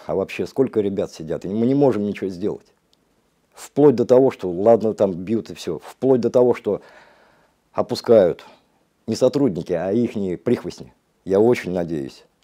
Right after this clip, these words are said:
что моё обращение хоть кого-то заинтересует. Хоть какие-то органы, может быть, правоохранительные или ещё что-то. Та же Журик,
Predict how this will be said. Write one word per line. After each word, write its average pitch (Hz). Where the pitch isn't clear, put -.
что 78
моё 95
обращение 90
хоть -
кого-то 131
заинтересует. 90
Хоть -
какие-то 120
органы, 107
может 92
быть, -
правоохранительные 98
или 87
ещё 95
что-то. -
Та 120
же 110
Журик, 107